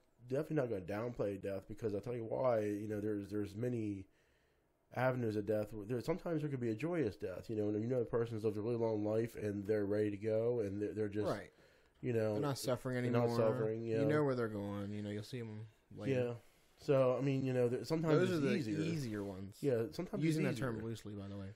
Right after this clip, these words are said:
Speaker 1: Very, very loosely, 'cause, I mean, se-, se-, I think separation, I believe, would be the hardest, uh, is the hardest thing to overcome.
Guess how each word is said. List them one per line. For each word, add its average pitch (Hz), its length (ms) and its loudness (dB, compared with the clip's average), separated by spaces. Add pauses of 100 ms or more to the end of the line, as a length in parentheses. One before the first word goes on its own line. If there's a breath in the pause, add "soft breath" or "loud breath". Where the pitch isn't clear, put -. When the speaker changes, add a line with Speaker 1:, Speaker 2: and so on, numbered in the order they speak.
(180)
Speaker 1:
Very, 123 320 2
very 117 240 2
loosely, 104 420 0
'cause, 120 160 -6
I 127 60 0
mean, 123 280 -2
se-, 226 140 -2 (140)
se-, - 360 -8
I 262 60 -2
think 320 180 -2
separation, 147 920 2 (1040 soft breath)
I 127 60 -2
believe, 123 320 -2
would 107 100 -4
be 110 140 0
the 98 120 -2
hardest, 110 680 -2
uh, 95 120 -2
is 95 140 -4
the 101 80 -8
hardest 101 280 -4
thing 98 160 -4
to 92 80 -4
overcome. 85 520 -10